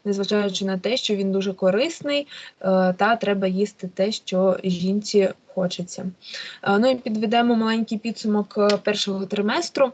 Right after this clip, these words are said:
Е, загальна калорійність у першому триместрі повинна сягати дві, е, тисячі двісті, дві тисячі сімсот кілокалорій, е, да, кор-, коли у невагітних, е, жінок, ем, ем,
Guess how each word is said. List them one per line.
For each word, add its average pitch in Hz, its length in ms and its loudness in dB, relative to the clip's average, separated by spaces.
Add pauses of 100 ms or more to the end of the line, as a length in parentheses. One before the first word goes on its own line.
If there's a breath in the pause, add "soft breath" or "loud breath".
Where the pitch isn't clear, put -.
(380 loud breath)
Е, 202 180 0
загальна 226 420 0
калорійність 214 640 2
у 196 40 -4
першому 196 400 0
триместрі 196 540 0
повинна 202 460 2
сягати 190 520 0
дві, 190 580 0
е, 185 240 2
тисячі 190 500 -2
двісті, 190 540 0 (300 loud breath)
дві 208 120 2
тисячі 208 300 -2
сімсот 190 460 0
кілокалорій, 262 840 2 (280 loud breath)
е, 196 200 -2
да, 220 220 2
кор-, 202 380 0
коли 214 480 6
у 202 400 6 (480 loud breath)
невагітних, 226 840 0
е, 202 400 2
жінок, 208 520 -2
ем, 196 400 0 (840)
ем, 190 600 0